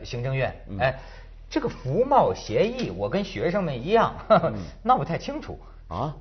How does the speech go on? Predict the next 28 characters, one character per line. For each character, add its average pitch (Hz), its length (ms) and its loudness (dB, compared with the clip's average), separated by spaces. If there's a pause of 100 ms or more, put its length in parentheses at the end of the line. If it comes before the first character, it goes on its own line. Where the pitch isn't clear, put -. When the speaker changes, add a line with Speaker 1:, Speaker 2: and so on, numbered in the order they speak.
(220)
Speaker 1:
这 214 100 0
个， - 80 -6 (720)
呃， 196 240 2
有 170 300 8
人 226 120 6
说 233 200 8
呀， 127 160 6 (220)
说 208 120 0
台 196 200 2
湾 254 120 0
这 202 100 0
些 175 140 0
学 175 180 -2
生， 190 240 -4 (220)
Speaker 2:
嗯。 98 220 -10
Speaker 1:
呃， 139 400 0
这 147 120 -4
个 139 160 -4
参 180 260 -2
与 151 140 -4
闹 147 160 -2
事 185 120 0
儿 165 60 4
的 127 60 -6
这 120 120 -6
些 135 100 -4
学 139 160 -4
生， 160 160 -4